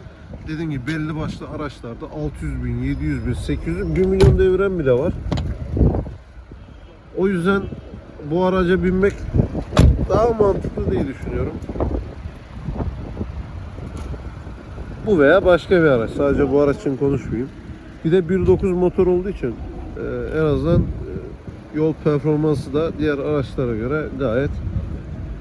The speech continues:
iyi. Satıcımız bu aracı iki yüz seksen bin liraya kadar verecek arkadaşlar.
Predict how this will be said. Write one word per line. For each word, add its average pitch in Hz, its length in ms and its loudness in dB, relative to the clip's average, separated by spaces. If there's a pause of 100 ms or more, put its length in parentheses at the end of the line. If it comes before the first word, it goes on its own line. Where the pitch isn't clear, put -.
(280)
iyi. 143 260 4 (1600)
Satıcımız 175 720 4 (220)
bu 175 160 8
aracı 175 320 4
iki - 400 -6
yüz - 180 -4
seksen 175 440 -4
bin 143 120 -4
liraya 131 220 0
kadar 143 280 -6 (400)
verecek 156 440 -2
arkadaşlar. 110 520 -12